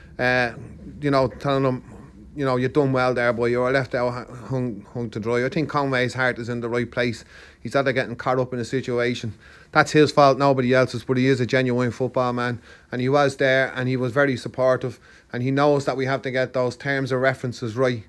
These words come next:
that we, that we quickly went through, and we have to get a constitution up and run. So we're in the process of getting that done at the moment. The F A I were great in offering resources towards us. Uh, you know, they sounded like they were gonna be very supportive towards us, which is brilliant.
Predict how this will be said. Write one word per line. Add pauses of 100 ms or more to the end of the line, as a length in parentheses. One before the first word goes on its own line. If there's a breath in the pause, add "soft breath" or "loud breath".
(280 soft breath)
that
we,
that
we
quickly
went
through,
and
we
have
to
get
a
constitution
up
and
run.
So
we're
in
the
process
of
getting
that
done (260)
at
the
moment. (420 loud breath)
The
F
A
I
were
great
in
offering
resources
towards
us. (400 soft breath)
Uh,
you
know,
they
sounded
like
they
were
gonna
be
very
supportive
towards
us,
which
is
brilliant.